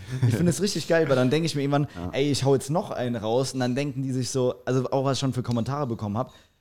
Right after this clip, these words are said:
Speaker 2: muss ehrlich sagen, die letzten Monate war es ein bisschen ruhiger, aber ich hatte zwischendrin mal Phasen, ey, da haben mir dann auch die Leute geschrieben, „Ohne Scheiß, ich hab gedacht, du kannst das, das und das nicht mehr toppen,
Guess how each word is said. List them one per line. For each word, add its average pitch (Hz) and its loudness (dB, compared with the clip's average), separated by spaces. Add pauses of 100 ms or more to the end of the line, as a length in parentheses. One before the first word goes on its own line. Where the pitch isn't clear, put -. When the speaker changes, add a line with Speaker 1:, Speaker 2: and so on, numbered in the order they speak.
(240)
Speaker 2:
muss 110 -10
ehrlich 107 -2
sagen, 117 -2
die 110 0
letzten 123 0
Monate 127 0
war 120 0
es 107 -8
ein 110 -6
bisschen 113 -4
ruhiger, 143 0
aber 107 -2
ich 110 -2
hatte 120 -4
zwischendrin 123 -4
mal 107 0
Phasen, 127 -2 (520)
ey, 113 -6
da 113 -4
haben 131 0
mir 135 2
dann 120 0
auch 110 -4
die 117 -2
Leute 127 2
geschrieben, 131 0 (300)
„Ohne 143 0
Scheiß, 127 2
ich 117 0
hab 123 -2
gedacht, 123 0
du 110 -4
kannst 123 -2
das, 120 -6 (120)
das 139 0
und 139 -2
das 135 0
nicht 139 -2
mehr 120 -2
toppen, 160 -6